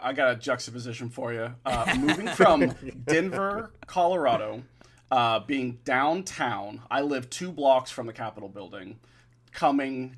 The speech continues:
Speaker 1: to Florida. I literally, from one day, went from being tear gassed in downtown Denver to not being able to get to work because there was a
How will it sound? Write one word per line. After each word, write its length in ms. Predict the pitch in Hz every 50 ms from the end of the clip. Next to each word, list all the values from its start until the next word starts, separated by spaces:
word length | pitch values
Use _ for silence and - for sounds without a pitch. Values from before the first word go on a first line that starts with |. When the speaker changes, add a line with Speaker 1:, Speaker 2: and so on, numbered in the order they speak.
| - -
Speaker 1:
to 640 | - - - 131 123 117 113 110 107 107 110 107 120 - _ _
Florida. 720 | - - - - 135 135 123 120 110 101 95 - - - - _ _ _ _ _ _ _ _ _ _ - - - -
I 380 | 135 139 139 135 135 127 127 123
literally, 600 | 123 127 135 139 143 156 165 170 165 170 165 160
from 580 | 156 143 - - - - 180 160 143 131 131 135
one 300 | 139 147 156 160 196 151
day, 420 | 165 143 127 117 117 120 131 135 - - _ _ _ -
went 360 | - 135 139 143 143 151 147
from 680 | - - - 156 151 139 131 127 123 120 120 120 120 - _ _
being 380 | - 156 156 139 127 123 123 - _ _ _ _ -
tear 320 | - - 196 202 214 240 233
gassed 720 | - 147 131 120 113 110 120 - - - - - - - _ _ _ _ -
in 260 | - 131 127 123 120
downtown 520 | - 143 139 156 170 185 185 196 196 202 190
Denver 500 | 160 143 120 117 107 107 104 104 120 120 - _ - - - _ -
to 280 | - 151 143 135 127
not 400 | 123 123 123 135 139 165 170 165
being 180 | 185 196 180 175
able 220 | 165 160 147 156 127
to 100 | 139 131
get 240 | 127 147 143 -
to 100 | - -
work 560 | 107 110 123 147 180 151 127 117 117 - - -
because 320 | - 143 135 147 131 120
there 140 | 120 131 123
was 220 | 123 123 113 117 - - -
a 560 | 120 120 117 117 113 113 110 107 107 107 117